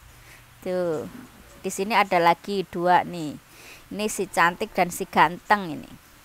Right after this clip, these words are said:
Cilai.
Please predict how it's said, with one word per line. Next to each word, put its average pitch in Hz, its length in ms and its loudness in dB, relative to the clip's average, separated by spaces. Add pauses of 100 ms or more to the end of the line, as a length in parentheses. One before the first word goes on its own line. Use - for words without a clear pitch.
(1600)
Cilai. 233 800 4